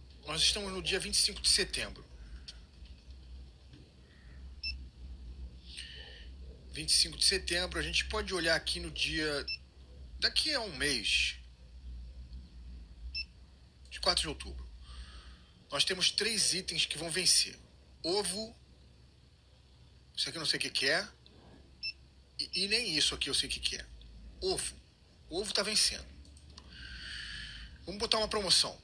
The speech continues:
pro ovo. Vamos jogar.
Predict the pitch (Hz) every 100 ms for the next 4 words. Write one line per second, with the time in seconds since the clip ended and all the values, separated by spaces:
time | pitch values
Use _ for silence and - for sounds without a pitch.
0 | - 143 110 95 - - - - - -
1 | - - - - - - - - - -
2 | - - - - - - - - - -
3 | - - - - - - - - - -
4 | - - - - - - 151 156 156 131
5 | 135 123 110 -